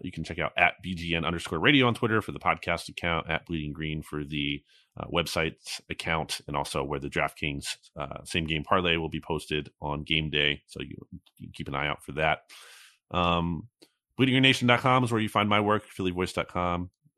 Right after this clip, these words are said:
is where Jimmy Kempski does his blogging at.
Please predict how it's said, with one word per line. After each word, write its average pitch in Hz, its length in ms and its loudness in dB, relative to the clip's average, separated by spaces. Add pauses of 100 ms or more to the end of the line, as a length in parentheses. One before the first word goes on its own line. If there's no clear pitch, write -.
(140)
is 76 100 -8
where 73 320 -2
Jimmy 76 260 -6
Kempski 76 540 -4 (140)
does 71 220 -6
his 76 300 -4 (120)
blogging 76 580 -2
at. 78 380 -2